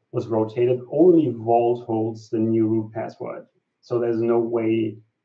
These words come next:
otherwise to see what the clear text password is. So in a production environment, it's probably still a good idea to have a separate super user dedicated, um,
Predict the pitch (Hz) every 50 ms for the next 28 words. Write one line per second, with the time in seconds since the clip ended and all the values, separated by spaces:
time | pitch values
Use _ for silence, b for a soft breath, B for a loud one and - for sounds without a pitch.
0 | _ _ _ - 131 113 113 110 110 117 120 113 113 107 - _ _ - 120 -
1 | - - - 123 113 110 107 104 107 107 - - 117 117 113 110 - 120 - -
2 | - 117 110 107 104 - 113 104 - - - - - _ _ _ _ _ _ _
3 | _ _ _ - 117 113 107 110 113 107 110 110 113 - - 123 - - - -
4 | _ _ _ _ _ _ _ _ _ _ _ _ _ _ _ _ _ _ _ _
5 | _ _ - 131 131 131 127 127 123 - - - - _ _ - - _ _ _
6 | _ _ _ - - _ - 139 135 135 151 143 147 151 - - 156 139 139 139
7 | 135 139 135 127 - - - - 139 139 147 151 147 139 - - 131 127 123 123
8 | 123 117 117 110 110 117 120 117 117 - 120 117 113 113 110 - - - 127 123
9 | - 127 120 110 104 - - 127 117 117 113 110 107 113 110 107 110 110 107 104
10 | 113 113 113 117 107 107 - 120 113 113 113 113 113 110 107 - - 117 - 113
11 | 113 110 110 107 104 104 104 101 104 -